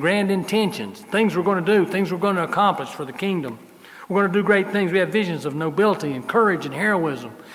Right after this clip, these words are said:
It's gonna be this way, and I'm gonna re-, be a noble Christian in our walk with Christ, only to find out we're only, we aren't as noble or courageous or heroic as we thought we were.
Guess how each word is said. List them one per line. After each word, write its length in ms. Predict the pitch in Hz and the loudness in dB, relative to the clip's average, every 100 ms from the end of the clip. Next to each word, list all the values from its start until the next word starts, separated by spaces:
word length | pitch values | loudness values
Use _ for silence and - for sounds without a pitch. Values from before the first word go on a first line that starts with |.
| - | -10
It's 140 | 170 | 0
gonna 160 | 226 214 | 2 4
be 140 | 220 | 4
this 240 | 226 226 196 | 4 2 2
way, 200 | 165 135 | 0 0
and 80 | |
I'm 80 | 165 | 0
gonna 140 | 208 185 | 0 0
re-, 220 | 180 165 | 0 0
be 160 | 165 | 0
a 40 | 170 | 0
noble 360 | 165 196 175 | 2 2 2
Christian 520 | 147 208 208 - 127 107 - - - - - | -2 0 0 -2 -12 -16 -18 -20 -20 -20 -6
in 80 | 147 | -2
our 100 | 139 | 2
walk 240 | 165 - | 0 0
with 120 | 135 | -6
Christ, 420 | - 151 123 107 - - - - | -6 -4 -4 -6 -12 -20 -18 -2
only 240 | 170 165 | 0 0
to 60 | - | 0
find 260 | 156 147 | 0 0
out 220 | 139 143 143 | -2 -4 -4
we're 120 | 117 | -6
only, 260 | 135 127 | -6 -6
we 260 | 147 156 123 | -10 -10 -6
aren't 260 | 135 135 - - | -4 -4 -6 -16
as 120 | 117 | -6
noble 360 | 127 135 135 127 - - | -4 -4 -6 -10 -18 -18
or 80 | 120 | -12
courageous 520 | - 123 123 131 - | -6 -4 -4 -6 -12
or 180 | - 101 | -12 -10
heroic 480 | 98 110 123 120 120 | -8 -4 -2 -2 -6
as 100 | 113 | -12
we 60 | 113 | -8
thought 260 | 120 117 | -6 -6
we 80 | 107 | -8
were. 300 | 98 95 98 | -8 -10 -12